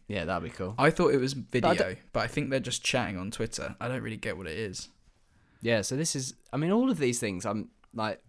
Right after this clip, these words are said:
Speaker 1: things that feel a little bit false advertising. Like, we, we had, like, a quote unquote pub night the other week,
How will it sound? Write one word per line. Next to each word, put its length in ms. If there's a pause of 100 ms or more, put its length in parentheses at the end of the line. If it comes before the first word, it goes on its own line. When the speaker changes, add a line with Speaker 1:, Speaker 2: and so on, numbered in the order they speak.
(260)
Speaker 1:
things 280
that 200
feel 240
a 80
little 240
bit 180
false 240
advertising. 720 (420)
Like, 260 (360)
we, 640 (340)
we 140
had, 200
like, 180
a 40 (640)
quote 200
unquote 340 (140)
pub 240
night 320
the 100
other 160
week, 460